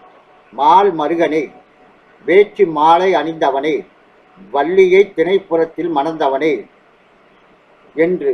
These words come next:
துதித்தால் அது பிரம்மா நீதியை நீக்கிவிடும், தீய வினைகள் எல்லாம் அற்று போய்விடும் என்ற அரிய கருத்துக்களை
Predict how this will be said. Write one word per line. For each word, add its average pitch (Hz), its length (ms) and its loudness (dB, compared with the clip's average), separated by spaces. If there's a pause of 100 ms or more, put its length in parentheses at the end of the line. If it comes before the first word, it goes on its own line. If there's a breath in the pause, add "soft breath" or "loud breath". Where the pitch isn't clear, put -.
(100)
துதித்தால் 170 640 -2
அது 151 260 -6
பிரம்மா 160 420 -2 (600)
நீதியை 170 440 0
நீக்கிவிடும், 139 640 -6 (920)
தீய 185 300 2
வினைகள் 160 400 -4
எல்லாம் 147 400 -4
அற்று 135 320 -8
போய்விடும் 135 500 -6 (480)
என்ற 143 220 -10 (560)
அரிய 156 280 -2 (180)
கருத்துக்களை 135 640 -8